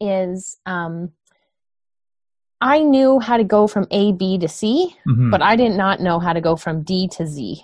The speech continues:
Speaker 2: Right.
Speaker 1: <laughs> And so there were a few things that I knew for sure, and everything else I had to figure out, I had to create,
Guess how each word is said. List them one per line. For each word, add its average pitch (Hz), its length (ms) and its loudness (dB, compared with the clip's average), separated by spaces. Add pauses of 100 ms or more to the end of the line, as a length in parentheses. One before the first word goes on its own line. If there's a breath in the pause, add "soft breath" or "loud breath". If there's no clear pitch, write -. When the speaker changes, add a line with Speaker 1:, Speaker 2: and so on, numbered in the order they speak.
(120)
Speaker 2:
Right. - 560 -4
Speaker 1:
<laughs> 294 220 -12 (320 loud breath)
And 254 360 2
so 240 640 4
there 302 240 4
were 302 140 2
a 247 60 -2
few 285 220 -4
things 262 280 -4
that 240 100 0
I 214 60 2
knew 226 160 2
for 214 140 -4
sure, 302 340 -2
and 247 140 0
everything 247 480 -2
else 220 280 -2
I 208 60 0
had 190 180 -4
to 185 60 -6
figure 202 300 -2
out, 185 280 2
I 160 40 -4
had 170 220 -8
to 160 60 -12
create, 202 640 -4